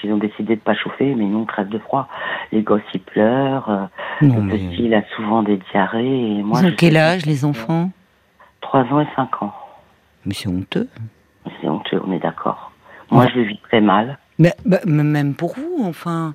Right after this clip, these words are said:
Speaker 1: Ben oui.
Speaker 2: vous arrivez dans une maison, il fait onze degrés, euh,
Speaker 1: Ah
Speaker 2: c'est
Speaker 1: oui, j'ai l'impression d'arriver dans une grotte.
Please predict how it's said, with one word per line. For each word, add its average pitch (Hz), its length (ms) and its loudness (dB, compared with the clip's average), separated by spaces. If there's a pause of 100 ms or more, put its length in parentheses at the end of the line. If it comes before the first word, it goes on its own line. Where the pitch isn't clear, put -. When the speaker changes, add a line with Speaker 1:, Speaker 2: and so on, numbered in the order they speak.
Speaker 1:
Ben 185 100 -8 (200)
oui. 147 80 0
Speaker 2:
vous 175 80 4
arrivez 175 320 2
dans 170 140 0
une 151 200 -2
maison, 165 380 0
il 151 60 -4
fait - 160 -6
onze 151 240 -4
degrés, 170 580 -2
euh, 139 420 -8 (640)
Speaker 1:
Ah 95 120 4
Speaker 2:
c'est 90 40 4
Speaker 1:
oui, 135 240 4
j'ai 139 120 2
l'impression 110 480 4
d'arriver 107 340 0
dans 101 100 0
une 110 120 2
grotte. 131 360 -2